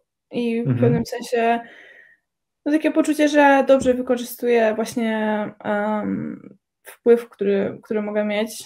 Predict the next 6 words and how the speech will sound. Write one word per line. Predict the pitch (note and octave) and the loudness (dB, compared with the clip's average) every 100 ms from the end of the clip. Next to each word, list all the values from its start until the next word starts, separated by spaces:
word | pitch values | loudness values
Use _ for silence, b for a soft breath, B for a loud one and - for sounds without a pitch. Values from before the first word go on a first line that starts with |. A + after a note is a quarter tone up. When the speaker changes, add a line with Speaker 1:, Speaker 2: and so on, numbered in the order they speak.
| - - | -18 -8
Speaker 1:
e, | A3 G#3 G#3 | -2 -2 0
więc | A3+ A3 A3 - - - | 0 -2 -6 -12 -4 -2
bardzo | A3+ A3+ | 0 -2
się | - | -4
cieszę, | A3+ A3+ A3 | -4 -2 -2
że, | G#3+ G#3+ G#3 G3+ G3+ | 2 2 2 2 -2